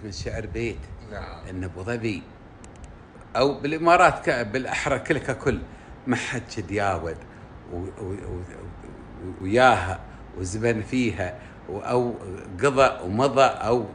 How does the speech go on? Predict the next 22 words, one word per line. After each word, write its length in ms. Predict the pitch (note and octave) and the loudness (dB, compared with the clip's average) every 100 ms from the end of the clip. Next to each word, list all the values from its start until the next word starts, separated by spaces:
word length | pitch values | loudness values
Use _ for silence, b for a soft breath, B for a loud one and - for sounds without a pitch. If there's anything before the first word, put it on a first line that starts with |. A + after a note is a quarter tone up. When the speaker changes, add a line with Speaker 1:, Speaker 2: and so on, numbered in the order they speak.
| - | -10
Speaker 1:
ت-، 40 | A#2+ | -10
ابتدت 500 | A#2 C#3 C3+ B2 - | -6 -2 0 0 -2
تجارته 640 | A2+ B2+ B2 A2+ - G#2+ B B B | 0 6 6 4 0 -4 B B B
أو 120 | A#2+ A#2+ | 2 2
ابتدت 440 | - G3 G#3 D#3+ | 4 8 8 8
حياته. 640 | - E3+ E3 D3 A2+ A#2+ G2 B B - | 6 8 10 10 8 0 -4 B B -10
أنت 180 | G#2+ | -6
شوفهم 540 | A#2+ - E3 - B2 G2 - - | -4 -2 -2 -2 -4 -4 -8 -10
أكبر 380 | - - C3 | -10 -4 -4
عظماء 400 | A2 A2 A2 A2 | -2 -4 -2 -2
حاليًا، 540 | G#2 - F#2+ G2+ G2+ F#2+ - | -4 -6 -6 -4 -4 -6 -8
تجار 420 | F#2 E2 B2+ A#2+ | -10 4 6 6
الكمبانية 600 | - - G#2 G2 C3 B2+ | 4 -4 -4 0 0 2
الكبار 500 | A#2+ - D3+ D3+ - B B - | 0 2 6 6 4 B B -2
اللي 140 | C3 | 0
في 100 | C3 | 2
الكون، 420 | E3+ F3 A3 G#3 C#3 - - - - - | 2 12 12 12 8 -2 -14 -16 -10 -6
كل 240 | F3 D3+ | 0 0
نشأتهم 520 | B2+ - - A#2 A#2 | 0 -4 -8 -10 -8
من 160 | G#2 F2+ | -6 -6
هالبلاد 480 | F#2+ F2 E2+ F2 D#2+ | -4 -6 -4 -6 -6
الطيبة. 460 | - - E2 D2 | -10 -12 -12 -12